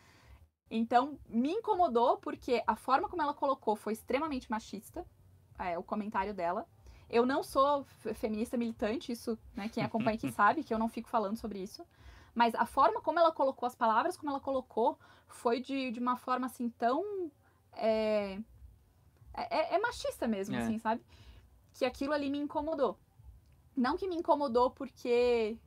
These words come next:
Speaker 1: eu me senti desconfortável, que eu achei que eu pudesse ter exposto alguma coisa, nada disso. Mas de pensar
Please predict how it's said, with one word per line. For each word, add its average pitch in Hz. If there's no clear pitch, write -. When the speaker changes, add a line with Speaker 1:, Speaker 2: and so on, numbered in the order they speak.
Speaker 1:
eu 214
me 214
senti 233
desconfortável, 220
que -
eu 220
achei 214
que 240
eu 220
pudesse 196
ter 202
exposto -
alguma 208
coisa, 208
nada 226
disso. 370
Mas 247
de 277
pensar 311